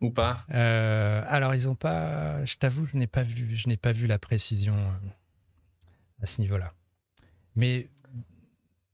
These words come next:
Speaker 2: d'un point de vue hygiène, je, je, je dirais que non, il faut pas. Ah, je, je précise,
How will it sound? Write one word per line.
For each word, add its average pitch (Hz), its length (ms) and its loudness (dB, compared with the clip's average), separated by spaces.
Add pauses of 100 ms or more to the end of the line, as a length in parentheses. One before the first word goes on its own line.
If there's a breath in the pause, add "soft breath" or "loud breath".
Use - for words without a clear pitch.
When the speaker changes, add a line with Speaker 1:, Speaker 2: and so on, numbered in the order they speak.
(180)
Speaker 2:
d'un 113 180 2
point 113 200 -2
de 110 40 0
vue 113 300 -4 (160)
hygiène, 117 520 2
je, 101 160 -2 (360)
je, 107 300 -12 (140)
je 113 180 -4
dirais 107 280 0
que - 160 -4
non, 101 160 -2 (180)
il - 60 -20
faut - 80 -16
pas. 98 240 -6
Ah, 123 260 0
je, - 140 -6 (120)
je 127 200 -2
précise, 113 540 -4